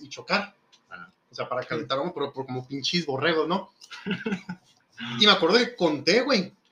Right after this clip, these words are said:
Speaker 1: Conté para que me tocara con él, güey, en las filas.
Speaker 2: Ah.
Speaker 1: Se le cambié lugar a dos güeyes y, y me, me puse para que me tocara exactamente con él.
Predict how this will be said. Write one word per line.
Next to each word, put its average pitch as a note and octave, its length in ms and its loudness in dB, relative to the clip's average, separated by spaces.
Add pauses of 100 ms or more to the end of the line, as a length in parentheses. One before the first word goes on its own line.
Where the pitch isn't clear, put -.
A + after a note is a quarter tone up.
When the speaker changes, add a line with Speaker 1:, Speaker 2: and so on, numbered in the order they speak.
(200)
Speaker 1:
Conté C#3+ 320 4
para G3+ 200 4
que D3+ 80 -2
me C#3+ 60 -2
tocara C#3 300 -2
con D3 160 -2
él, F3 120 0
güey, F3+ 140 2
en B2+ 120 -8
las A#2 140 -8
filas. F#3+ 420 -2 (540)
Speaker 2:
Ah. C3 120 -6
Speaker 1:
Se C#3+ 80 -12
le D3 120 -2
cambié C3 200 -4
lugar F3 220 4
a F#3 60 6
dos F3+ 160 2
güeyes A3+ 320 2
y, D3+ 120 -6 (360)
y C3+ 100 -10
me, B2+ 260 -4
me B2 120 -8
puse A#3+ 340 -6 (460)
para C#3 160 2
que D3 80 -2
me D3 80 -2
tocara C#3 240 -4
exactamente F3+ 440 -2
con C#3 140 -4
él. G#3+ 180 0